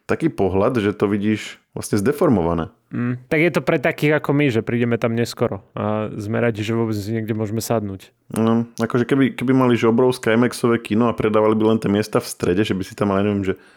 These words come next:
Speaker 1: že päťdesiat miest na sedenie, <laughs> alebo čo? Len, len taký, taký obdĺžniček v strede a zvyšok by bola len, len prázdna plocha, bez sedadiel. Asi by
Speaker 2: Mm.
Speaker 1: to vyzeralo tiež čudne. No, ale napriek tomu, to, čo sme mohli vidieť, bolo skvelé. A ja som,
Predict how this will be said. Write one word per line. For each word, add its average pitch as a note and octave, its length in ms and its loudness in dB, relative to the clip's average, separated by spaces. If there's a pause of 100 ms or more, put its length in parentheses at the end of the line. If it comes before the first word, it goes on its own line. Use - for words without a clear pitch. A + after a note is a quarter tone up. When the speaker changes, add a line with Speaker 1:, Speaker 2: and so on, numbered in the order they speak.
Speaker 1:
že - 140 -16
päťdesiat G#2+ 500 0
miest G#2 320 2
na - 80 -8
sedenie, A#2+ 640 0
<laughs> - 0 -
alebo B2 320 2
čo? - 240 -2 (600)
Len, A2+ 180 2
len A2+ 240 2
taký, A#2 240 0
taký A2+ 260 0
obdĺžniček B2 540 2
v - 80 -12
strede G#2+ 300 2
a A2 100 4
zvyšok A2 320 2
by A2 120 2
bola A2 280 4
len, G#2+ 240 0 (480)
len G#2+ 140 -2
prázdna A2 360 2
plocha, A#2+ 460 -2 (160)
bez G#2+ 180 0
sedadiel. G#2 540 2 (320)
Asi A2+ 160 -4
by A#2 80 0
Speaker 2:
Mm. A#2 60 -4
Speaker 1:
to A2+ 80 0
vyzeralo G#2+ 360 2
tiež A2+ 240 0
čudne. F2+ 380 -4 (380)
No, A2+ 260 -2 (240)
ale A2 160 2
napriek D3 240 0
tomu, A#2+ 300 2
to, B2+ 120 -6
čo B2 140 -2
sme A#2 160 2
mohli A2+ 240 2
vidieť, G#2 240 0
bolo G2 480 0
skvelé. G2+ 640 0 (380)
A F#2 80 -6 (480)
ja F#2+ 140 -2
som, G2 180 -8